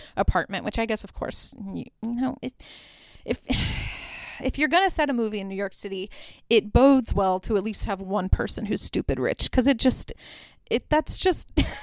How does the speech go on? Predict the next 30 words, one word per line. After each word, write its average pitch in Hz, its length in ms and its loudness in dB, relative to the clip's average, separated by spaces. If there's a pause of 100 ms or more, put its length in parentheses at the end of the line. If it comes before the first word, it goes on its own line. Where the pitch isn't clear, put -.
(200)
it's 415 200 -2
just 508 180 -6
the 302 140 -6
only 254 260 -8
way 214 160 -14
you 214 120 -16
can 233 260 -6 (480)
see - 300 -2
New 202 100 -4
York 185 300 -8
in - 100 -12
a, - 120 -14
in 190 140 -10
a, - 160 -10
in 190 120 -10
a 202 80 -10
flattering - 560 -8
light, 185 200 -2
really, 123 320 -4
is - 180 -4
if 135 400 -8
you 208 120 -6
have, 185 180 -4
like, 185 180 -6
at 185 80 -10
least 185 280 -12
one 185 220 -8
rich 185 260 -8
friend. 190 280 -4 (580)
Um, 226 580 2